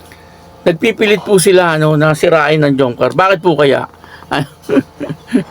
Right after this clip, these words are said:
Ano po kaya ang nagawa sa kanila ni Carla at saka ni, ah, Kalingap Jomar? Bakit po ganun ang kanilang, ah, ginagawa, ano?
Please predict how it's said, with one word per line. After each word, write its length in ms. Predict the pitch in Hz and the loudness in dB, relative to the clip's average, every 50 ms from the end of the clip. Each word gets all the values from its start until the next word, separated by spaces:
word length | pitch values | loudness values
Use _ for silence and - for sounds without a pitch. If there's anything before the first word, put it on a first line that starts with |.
| - - 220 254 269 | -8 -4 -4 -4 -2
Ano 200 | - 165 175 190 180 | -2 0 0 0 2
po 200 | 190 208 202 196 | 2 2 4 4
kaya 400 | 190 196 196 185 175 175 175 175 | 4 4 4 2 2 2 2 2
ang 280 | 175 170 170 170 170 170 | 2 2 4 4 4 4
nagawa 360 | 175 175 170 185 185 175 175 | 2 2 2 2 4 4 2
sa 160 | 160 180 160 | 0 0 0
kanila 400 | 156 165 160 165 165 165 156 147 - - - - - - - - - - - | 0 0 2 2 2 2 2 0 -4 -8 -16 -20 -20 -20 -20 -20 -8 -2 0
ni 320 | 156 160 160 156 151 135 | 2 2 4 2 0 0
Carla 600 | - 147 160 156 151 147 147 170 156 147 139 135 | 0 -2 0 0 0 2 2 2 2 2 2 0
at 40 | 123 | 0
saka 320 | - 147 123 131 135 139 | 0 0 0 2 0 2
ni, 240 | 135 135 139 143 139 | 2 2 2 4 4
ah, 240 | 135 131 131 127 123 | 2 2 0 2 0
Kalingap 360 | 131 139 139 143 151 147 - 135 | 2 2 2 2 0 0 -2 0
Jomar? 480 | 139 147 131 127 139 143 143 123 117 113 - - - - - - - | 0 0 2 2 2 0 0 -2 -6 -12 -16 -20 -20 -20 -20 -20 -10
Bakit 320 | - - 143 131 147 143 - | -4 0 2 2 0 0 0
po 160 | - 156 151 | -2 0 2
ganun 320 | 135 147 143 156 151 139 | 2 2 2 2 2 2
ang 160 | 139 139 131 127 | 2 0 0 0
kanilang, 400 | 135 135 139 143 139 139 139 131 | 0 2 2 2 2 2 2 0
ah, 440 | 131 131 131 131 127 127 123 120 117 | 0 0 0 -2 -2 -2 -2 -4 -4
ginagawa, 640 | 113 123 160 160 165 147 139 120 127 147 151 143 - | -2 0 0 0 2 0 0 2 2 2 2 0 -2
ano? 240 | 123 123 123 123 | -2 -2 -2 -4